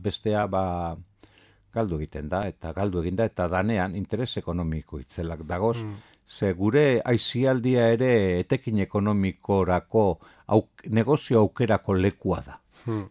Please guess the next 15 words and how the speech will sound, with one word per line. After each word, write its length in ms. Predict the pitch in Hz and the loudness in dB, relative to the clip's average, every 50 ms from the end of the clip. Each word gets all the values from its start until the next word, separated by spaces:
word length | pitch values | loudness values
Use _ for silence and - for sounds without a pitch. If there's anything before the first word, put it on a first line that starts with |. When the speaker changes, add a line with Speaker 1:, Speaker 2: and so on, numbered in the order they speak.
| _ - | _ -2
Speaker 1:
Orain 200 | 92 98 98 98 | 0 0 2 0
esaten 400 | 90 - - 95 - 95 87 85 | -2 -2 -4 -4 -2 -2 -2 0
dan 180 | 87 87 85 | 0 0 0
moduan, 500 | 85 85 85 82 87 90 85 78 71 78 | 0 0 0 0 0 0 0 0 -2 -4
ez 160 | 78 - - - | -6 -8 -6 0
da? 140 | 123 123 135 | 0 2 2
Speaker 2:
Hmm. 80 | 131 | 2
Speaker 1:
Negozio 440 | 110 95 95 131 151 - - - 139 | 0 0 2 2 0 2 2 4 6
Speaker 2:
Hmm. 40 | 120 | 8
Speaker 1:
aukerako 680 | 113 101 - _ - 131 117 117 113 - - - 117 | 8 6 4 _ 0 2 4 4 4 2 2 2 4
lekua 360 | 110 107 120 117 - - 110 107 | 4 4 2 2 2 2 2 4
da 80 | 107 | 2
gure 240 | 101 101 107 107 113 | 2 0 0 -2 -2
gorputza, 720 | 110 120 123 123 - _ 165 175 160 - - 190 214 240 - _ - - | 0 0 0 0 0 _ -2 -2 -2 -2 -2 -2 -2 -2 -6 _ -18 -12
Speaker 2:
Hmm. 220 | - 117 110 107 | -10 -10 -10 -10